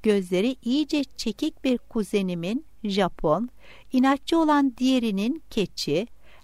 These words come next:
erken doğan bir diğerininki altı aylık idi.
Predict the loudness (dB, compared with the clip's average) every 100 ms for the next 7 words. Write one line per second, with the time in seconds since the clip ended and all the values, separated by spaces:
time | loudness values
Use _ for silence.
0 | -2 -2 0 0 0 2 2 4 2 0
1 | 0 -2 -4 -2 0 0 -2 -6 -6 -4
2 | -4 -6 4 4 4 4 4 4 0 -6
3 | -8 -4 -6